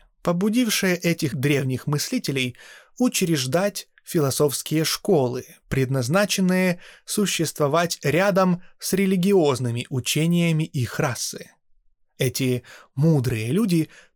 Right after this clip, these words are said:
предвидели возникновение догматических религиозных учений или теологии, покровительствуемой и поддерживаемой жрецами, извлекавшими для себя лично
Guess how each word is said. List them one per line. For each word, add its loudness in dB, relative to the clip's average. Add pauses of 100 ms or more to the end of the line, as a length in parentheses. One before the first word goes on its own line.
предвидели 0
возникновение 0
догматических -2
религиозных 0
учений -2
или 0 (340)
теологии, 0 (400)
покровительствуемой 0 (200)
и 0
поддерживаемой 0 (160)
жрецами, -2 (480)
извлекавшими 0
для 0
себя 0
лично 0